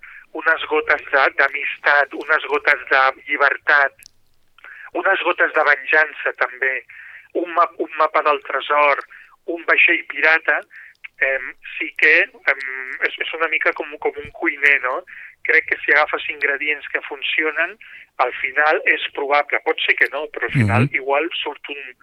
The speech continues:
Speaker 1: un plat com a mínim que sigui mangívol.
Speaker 2: Ho preguntava per si d'alguna manera els referents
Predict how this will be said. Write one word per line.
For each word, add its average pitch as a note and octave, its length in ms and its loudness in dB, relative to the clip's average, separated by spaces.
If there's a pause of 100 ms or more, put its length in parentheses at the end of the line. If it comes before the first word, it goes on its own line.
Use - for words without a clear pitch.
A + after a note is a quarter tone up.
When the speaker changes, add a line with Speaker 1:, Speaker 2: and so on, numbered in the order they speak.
(220)
Speaker 1:
un D3 180 -6
plat C#3+ 300 2 (280)
com C3 180 -8
a B2+ 80 -2
mínim C3+ 260 -6
que - 140 -8
sigui C3 260 -8
mangívol. A#2 580 -6
Speaker 2:
Ho C#3+ 260 2
preguntava D#3+ 480 6 (120)
per D3+ 280 6
si - 120 6
d'alguna C#3 300 8
manera C3+ 320 6
els A2 180 2
referents B2+ 760 4